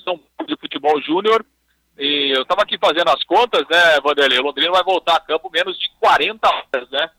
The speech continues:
Depois do jogo de ontem, é uma maratona aí na, na Copa São Paulo. Claro que não é só para o Londrina, os outros clubes enfrentam a, a mesma situação. O Londrina amanhã fará o seu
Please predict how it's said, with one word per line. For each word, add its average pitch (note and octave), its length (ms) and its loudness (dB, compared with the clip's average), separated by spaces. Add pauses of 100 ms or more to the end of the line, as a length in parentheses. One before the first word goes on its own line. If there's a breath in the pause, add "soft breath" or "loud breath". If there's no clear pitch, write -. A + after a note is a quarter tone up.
(280)
Depois D#3 340 -2
do D3+ 120 -2
jogo D#3 180 -4
de G#3+ 80 -4
ontem, F#3+ 440 0
é D3+ 160 0
uma F#3 160 0
maratona E3 540 0
aí C#3+ 140 0
na, C3 200 0
na C3+ 100 -2
Copa C#3+ 340 -4
São G3 160 -8
Paulo. E3+ 320 -2
Claro F3 320 -2
que E3 140 -12
não D#3 160 -4
é E3 220 -6
só D#3 240 -4
para C3+ 260 -4
o A#2 160 -8 (120)
Londrina, G#3 360 -12 (320)
os C#3+ 140 -16
outros D#3+ 360 -8
clubes D#3 360 -12
enfrentam C#3+ 640 -8 (380)
a, C3+ 320 -2
a C#3 40 -4
mesma D3+ 360 -8
situação. D#3 560 -6 (400)
O D3 80 -10
Londrina F3 400 -6
amanhã F#3+ 460 -4
fará D#3+ 260 -2
o E3 60 -8
seu D#3+ 360 -8